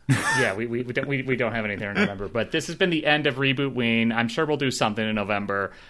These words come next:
Speaker 2: Uh, might be a little bit lighter because I am going to be taking some P T O time off, and of course Thanksgiving and everything like that. I'm going to Paris.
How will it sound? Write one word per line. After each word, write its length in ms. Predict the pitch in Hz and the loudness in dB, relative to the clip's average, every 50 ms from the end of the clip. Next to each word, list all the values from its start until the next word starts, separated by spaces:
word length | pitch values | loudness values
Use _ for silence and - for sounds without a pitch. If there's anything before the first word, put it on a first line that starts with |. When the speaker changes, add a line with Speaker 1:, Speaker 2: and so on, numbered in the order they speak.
| - - | -8 -4
Speaker 2:
Uh, 140 | 120 117 110 | -2 0 2
might 200 | 131 143 151 143 | 2 2 2 4
be 100 | 156 151 | 2 2
a 60 | 143 | 2
little 180 | 143 143 139 120 | 2 0 0 0
bit 100 | 135 120 | 0 0
lighter 400 | 113 104 113 113 110 113 110 104 | 0 0 0 0 0 0 -2 -2
because 380 | 107 117 113 120 117 110 101 | -4 -6 -6 -6 -6 -6 -4
I 180 | 107 104 113 117 120 | -4 -2 -2 -2 -2
am 360 | - 123 123 120 120 120 127 | -2 -2 -2 -2 -2 -2 -2
going 200 | 120 123 117 113 | 0 0 0 -2
to 40 | 110 | -2
be 60 | 113 | -4
taking 240 | 117 117 107 110 101 | -4 -4 -6 -6 -8
some 100 | - 101 | -10 -8
P 120 | 113 113 | -8 -6
T 160 | 113 117 110 | -6 -4 -2
O 120 | 104 104 104 | -2 -2 -2
time 220 | - 120 117 107 | -4 -4 -4 -2
off, 200 | 110 110 107 101 | -2 -2 -2 -2
and 60 | 110 | -4
of 80 | 110 - | -8 -8
course 160 | - 107 95 | -8 -8 -6
Thanksgiving 580 | - 120 117 104 - - 113 104 104 104 104 104 | -6 -8 -8 -8 -6 -6 -4 -4 -4 -4 -4 -6
and 100 | 98 95 | -6 -6
everything 240 | 101 98 101 110 104 | -6 -6 -8 -8 -8
like 140 | 98 95 - | -10 -8 -6
that. 280 | 107 98 95 92 - - - - - - | -4 -4 -4 -4 -6 -8 -20 -20 -12 -8
I'm 80 | - 143 | -4 2
going 200 | 165 196 185 147 | 2 2 2 2
to 40 | - | 0
Paris. 480 | - 139 180 233 254 233 - - - | 0 2 2 2 2 0 -2 -6 -14